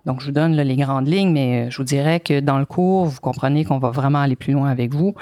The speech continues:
On va vous accompagner dans chacune de ces étapes-là, puis vous montrer aussi ce qu'on fait à l'agence, vous donner des exemples. Donc, c'est d'une grande richesse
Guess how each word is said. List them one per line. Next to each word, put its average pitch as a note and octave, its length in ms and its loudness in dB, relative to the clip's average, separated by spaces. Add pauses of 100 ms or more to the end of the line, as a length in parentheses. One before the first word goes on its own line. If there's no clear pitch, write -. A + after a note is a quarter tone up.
(240)
On - 80 0
va C3+ 120 0
vous C#3+ 180 0
accompagner D3+ 460 0
dans C3 120 0
chacune D#3 300 -2
de C#3 80 -2
ces C3 280 -2
étapes-là, D#3+ 480 -2
puis - 160 -12
vous D3 160 -2
montrer F#3 560 0
aussi - 240 -6
ce - 80 -10
qu'on C3 120 -4
fait C#3+ 180 -4
à B2+ 60 -2
l'agence, D3 400 0
vous D#3 60 -14
donner D#3 240 2
des C3 160 2
exemples. A#2+ 380 -2
Donc, C#3 180 0
c'est C#3+ 240 -6
d'une D3 220 2
grande D#3+ 420 2
richesse D#3 600 -4